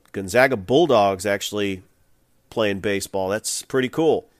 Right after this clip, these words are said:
The number two overall seed in college baseball is the Stanford Cardinal. I remember back in the nineties when they used to be a dominant baseball team.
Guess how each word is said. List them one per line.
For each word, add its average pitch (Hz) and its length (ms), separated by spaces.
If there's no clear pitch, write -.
The 127 160
number 170 320
two 202 500
overall 151 880
seed 139 720
in 135 320
college 131 420
baseball 123 440
is 120 240
the 117 80
Stanford 113 480
Cardinal. 107 580
I 107 80
remember 110 380
back 107 340
in 107 100
the 101 60
nineties 104 500
when 98 120
they 104 100
used 107 300
to - 40
be 101 300
a 98 120
dominant 113 480
baseball 98 460
team. 98 320